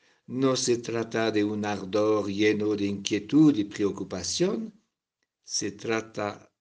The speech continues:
del fervor del discípulo que ha tomado conciencia de su responsabilidad y de la importancia del anuncio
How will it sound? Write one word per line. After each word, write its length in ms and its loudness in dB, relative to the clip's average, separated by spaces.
del 280 -12
fervor 760 0
del 220 -8
discípulo 840 -2
que 160 -4
ha 100 -8
tomado 600 2
conciencia 1080 -2
de 220 -4
su 200 -6
responsabilidad 1200 -6
y 140 -6
de 120 6
la 100 4
importancia 1200 0
del 280 -6
anuncio 920 2